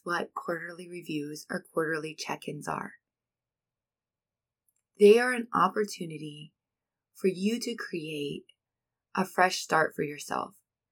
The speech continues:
to capture all of the energy and excitement of the beginning of the year and find it right here in April. In a nutshell,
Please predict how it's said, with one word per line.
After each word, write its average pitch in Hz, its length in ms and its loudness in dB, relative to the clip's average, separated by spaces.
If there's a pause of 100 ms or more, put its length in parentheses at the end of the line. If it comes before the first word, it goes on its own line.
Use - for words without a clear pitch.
(580)
to 185 420 0 (300)
capture 196 720 0
all 170 200 -2
of 156 60 -16
the - 220 -6
energy 175 680 -6
and 160 100 -4
excitement 185 760 0 (640)
of 233 200 4
the 254 80 2
beginning 196 400 0
of 165 60 -8
the 165 60 -8
year 156 440 -10 (720)
and 190 200 0
find 196 260 4
it 185 140 0
right 202 180 6
here 185 480 2 (460)
in 180 120 -2
April. 160 460 0 (1400)
In 262 120 2
a 311 40 2
nutshell, 165 540 0